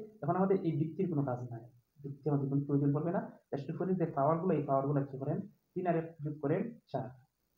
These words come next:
চারের সাথে গুণ করবো আমরা কত? দুই আর এক যোগ করলে কত? তিন। চার আর তিন গুণ করলে তিন চারে কত? বারো। এর মানে বাহাত্তরের ভাজক সংখ্যা বারো। বাহাত্তরের ভাজক সংখ্যা বারো।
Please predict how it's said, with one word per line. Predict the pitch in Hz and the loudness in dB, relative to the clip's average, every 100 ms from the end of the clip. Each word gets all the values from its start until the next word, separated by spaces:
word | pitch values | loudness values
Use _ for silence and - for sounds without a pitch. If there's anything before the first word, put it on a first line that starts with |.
| _ _ _ _ | _ _ _ _
চারের | 131 139 143 | -2 -2 -2
সাথে | 175 170 139 | -4 -2 4
গুণ | 143 | 6
করবো | 147 170 | 6 2
আমরা | 175 180 | 2 0
কত? | 185 247 - - _ _ | 0 -2 -4 -12 _ _
দুই | 139 139 | 2 4
আর | 139 | 4
এক | 143 | 0
যোগ | 139 - | -6 -4
করলে | 139 156 | -2 -2
কত? | 151 123 | -2 -6
তিন। | 123 123 - _ _ _ _ _ _ _ _ _ _ _ _ _ _ | -8 -12 -18 _ _ _ _ _ _ _ _ _ _ _ _ _ _
চার | 131 131 | -2 2
আর | 143 143 - - _ | 2 0 -6 -16 _
তিন | 139 139 139 | 0 0 4
গুণ | 139 | 2
করলে | 135 143 - - - _ _ _ _ - | 4 2 0 -6 -20 _ _ _ _ -12
তিন | 127 | -8
চারে | 127 147 | -4 -2
কত? | 170 - - - - | -4 -6 -10 -20 -6
বারো। | 135 120 - - _ _ 180 | -4 -4 -8 -18 _ _ -2
এর | 180 | 2
মানে | 156 143 | 2 4
বাহাত্তরের | 135 127 - 143 131 | 2 2 -2 -2 -2
ভাজক | 123 127 123 127 | -2 -4 -8 -6
সংখ্যা | 156 160 220 294 - _ _ - - | -4 2 0 0 -8 _ _ -8 0
বারো। | 123 117 - - _ | 0 0 -8 -18 _
বাহাত্তরের | 127 127 135 139 | -8 -6 -2 0
ভাজক | 131 147 175 | 0 -2 -4
সংখ্যা | 185 240 254 - _ - 127 | -4 -4 -6 -12 _ -4 0
বারো। | 120 | 0